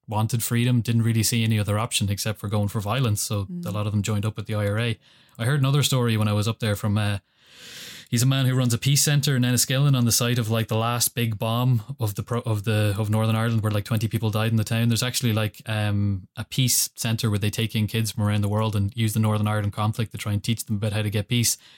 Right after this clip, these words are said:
Speaker 1: And he runs that centre now on the site of where the bomb went off.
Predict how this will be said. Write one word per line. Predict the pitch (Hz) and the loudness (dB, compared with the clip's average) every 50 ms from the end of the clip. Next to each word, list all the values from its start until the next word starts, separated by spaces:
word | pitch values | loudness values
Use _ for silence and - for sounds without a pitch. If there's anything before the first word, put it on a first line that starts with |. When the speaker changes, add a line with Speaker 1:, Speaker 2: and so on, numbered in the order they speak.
| - _ - | -20 _ -4
Speaker 1:
And | 110 107 | -2 0
he | 117 117 | 2 2
runs | 110 113 113 107 | 2 2 2 0
that | 113 101 | 0 0
centre | - 113 107 101 107 107 | 0 0 -2 0 0 0
now | 107 107 110 107 | 0 0 0 0
on | 104 107 | 0 0
the | 101 | 0
site | 98 - 113 107 104 | 0 0 0 0 0
of | 101 | 0
where | 107 104 | 0 0
the | 104 | 0
bomb | 101 107 107 107 107 | 0 0 0 0 2
went | 104 104 101 107 | 2 0 0 0
off. | 117 120 120 - - | 0 -2 -2 -4 -6